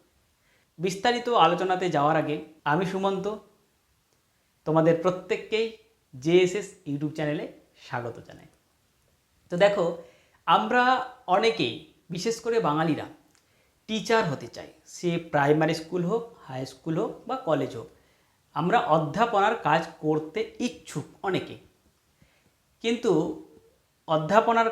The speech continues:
কাজ বা এই যে শিক্ষা দেওয়ার কাজ বা টিচিংয়ের কাজ, এটা কিন্তু যথেষ্ট গুরুত্বপূর্ণ কাজ। এটা তোমাদেরকে একটু মাথায় রাখতে হবে। যথেষ্ট গুরুত্বপূর্ণ কাজ এবং যথেষ্ট কঠিন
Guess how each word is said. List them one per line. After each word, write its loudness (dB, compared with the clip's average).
কাজ 2
বা 8
এই -12
যে -2
শিক্ষা -8
দেওয়ার 8
কাজ -2
বা 2
টিচিংয়ের -6
কাজ, -6
এটা 0
কিন্তু -6
যথেষ্ট 2
গুরুত্বপূর্ণ -2
কাজ। -10
এটা 0
তোমাদেরকে 2
একটু -8
মাথায় -2
রাখতে -12
হবে। -20
যথেষ্ট 2
গুরুত্বপূর্ণ -6
কাজ 4
এবং 2
যথেষ্ট 0
কঠিন 0